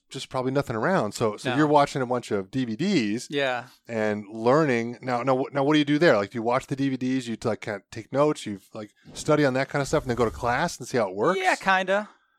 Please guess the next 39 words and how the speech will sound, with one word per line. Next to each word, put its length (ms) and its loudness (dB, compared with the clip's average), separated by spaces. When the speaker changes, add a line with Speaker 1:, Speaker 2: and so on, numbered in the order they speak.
Speaker 2:
Kind 260 -4
of 100 -2
just 220 -10
break. 180 0
And 120 -2
then 60 -2
when 100 2
I 100 8
would 220 0
see 200 -6
Mike, 460 -2
I 120 0
would 180 -8
go 140 0
over 180 -2
it 40 -10
with 180 -8
him. 500 -4
Um, 380 -2
and 100 -2
I 60 0
would, 140 -6
like 160 -2
I 40 0
said, 180 -4
I 40 0
would 140 -8
call 200 -2
Dave. 500 -4
I 60 -4
used 140 -6
to 60 -12
go 100 -4
to 80 -10
seminars 680 -8
too, 300 -10
like 200 -8
crazy. 640 -8
Speaker 1:
Okay. 280 -2